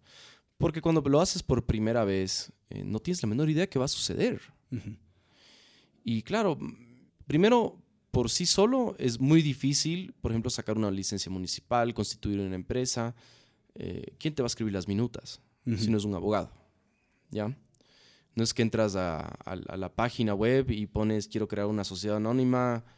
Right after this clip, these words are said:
Speaker 2: Ujú.
Speaker 1: clic, clic, clic, pague cincuenta dólares con la tarjeta y te mandan el ruc. No funciona de esa <laughs> manera. Y en esa época, eh, al menos, eh, s-, una, constituir una empresa, me acuerdo que se demoró como dos o tres meses.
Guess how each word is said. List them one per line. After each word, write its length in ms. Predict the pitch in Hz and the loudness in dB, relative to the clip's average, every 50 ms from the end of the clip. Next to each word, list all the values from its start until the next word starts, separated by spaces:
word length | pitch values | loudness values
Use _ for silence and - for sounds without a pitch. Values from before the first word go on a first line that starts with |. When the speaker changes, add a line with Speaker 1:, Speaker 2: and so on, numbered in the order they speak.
| - | -8
Speaker 2:
Ujú. 160 | 214 - 113 | -6 -4 -2
Speaker 1:
clic, 160 | 104 - 113 107 | 0 0 0 0
clic, 180 | 123 123 117 | -2 -2 -2
clic, 440 | - 127 151 165 151 - - - - _ _ _ _ _ _ _ _ _ | 2 2 2 2 2 -2 -12 -20 -20 _ _ _ _ _ _ _ _ _
pague 200 | - 120 123 123 | 0 2 2 2
cincuenta 400 | 117 - 120 107 117 117 113 113 | 0 -2 0 0 0 2 4 4
dólares 280 | 110 117 120 123 120 - | 4 4 4 4 2 0
con 100 | - 110 | 0 -2
la 60 | 101 | -2
tarjeta 460 | - 104 101 - 117 123 - 160 143 | -2 -6 -6 -4 -4 -4 -2 0 0
y 160 | 127 117 113 107 | 0 0 0 -2
te 140 | - 107 87 | -2 -2 0
mandan 360 | 95 104 104 107 101 95 92 | 0 2 2 2 2 2 0
el 100 | 87 87 | 0 2
ruc. 240 | 110 139 139 - - | 4 4 4 4 2
No 160 | 87 110 110 - | -2 -2 -2 -2
funciona 420 | - 117 104 - - 107 107 92 | -2 -4 -4 -2 -2 -2 -2 -2
de 60 | 87 | -4
esa 160 | 98 95 95 92 | -6 -6 -6 -4
<laughs> 100 | 98 92 | -2 0
manera. 420 | 127 123 120 143 131 98 - - - - - - - - - - - | 0 0 2 0 0 -2 -4 -10 -12 -18 -20 -20 -20 -20 -20 -8 -2
Y 240 | 131 135 151 175 | 2 4 6 6
en 200 | 180 151 139 135 | 6 6 6 4
esa 300 | 139 165 175 - 151 147 | 4 4 2 2 2 2
época, 680 | 160 180 180 - 139 123 117 - 107 110 117 143 147 - - - | 2 2 2 2 0 0 2 0 -2 -2 -2 -4 -6 -10 -12 -10
eh, 220 | - 98 98 92 | -8 -6 -6 -6
al 120 | - 98 104 | -4 -4 -2
menos, 500 | 110 127 143 135 120 147 - - - - _ - - - - - - - - _ - - | -2 0 0 0 -2 -4 -6 -8 -10 -14 _ -20 -20 -20 -20 -20 -20 -20 -20 _ -14 -8
eh, 640 | - 104 104 101 98 98 98 95 92 87 82 - - | -6 -4 -2 -2 -2 -2 -4 -4 -6 -6 -8 -12 -14
s-, 400 | - - - - - - - - - - - - - - - - | -14 -14 -14 -14 -12 -14 -12 -12 -12 -12 -12 -12 -12 -12 -10 -6
una, 180 | 170 185 165 | -6 -6 -6
constituir 420 | - 117 110 - - - - 143 170 | -4 -6 -6 -6 -6 -6 -6 -4 -4
una 100 | 180 147 | -4 -4
empresa, 460 | 107 - 120 123 151 - - 170 156 | -4 -2 -2 -2 -2 -2 -4 -4 -4
me 100 | 131 107 | -6 -6
acuerdo 260 | - - 123 147 143 | -6 -8 -8 -8 -10
que 80 | - 120 | -10 -10
se 140 | - - | -10 -6
demoró 280 | 92 92 95 104 120 135 | -6 -4 -2 -2 -4 -4
como 220 | - 107 98 90 | -4 -4 -2 0
dos 180 | 90 101 117 131 | 0 0 0 0
o 60 | 127 | -2
tres 220 | - - - 120 107 | -4 -4 -4 -2 -2
meses. 480 | 104 107 107 - 185 190 - - - | 0 0 0 -2 -2 -4 -6 -8 -10